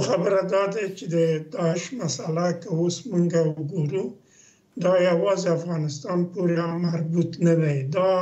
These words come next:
که تاسې، م، توجه ورته وکړئ، د، د افریقا نه نیولی بیا تر لرې آسیا پورې،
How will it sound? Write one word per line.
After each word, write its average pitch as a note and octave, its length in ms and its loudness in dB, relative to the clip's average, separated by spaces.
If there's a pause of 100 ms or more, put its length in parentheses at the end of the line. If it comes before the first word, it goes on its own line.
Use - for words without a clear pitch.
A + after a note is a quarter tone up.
(1000)
که G3 100 -2 (140)
تاسې، F3+ 400 2 (540)
م، D#3+ 340 2 (180)
توجه D#3+ 420 2
ورته - 280 0 (100)
وکړئ، F3 400 0 (180)
د، - 20 -10 (560)
د - 20 -16 (920)
افریقا F#3+ 540 -2 (100)
نه F#3 160 0
نیولی F3+ 420 0 (140)
بیا E3 160 0 (180)
تر E3 180 0 (180)
لرې E3+ 300 2 (380)
آسیا E3+ 340 0 (140)
پورې، E3 340 -2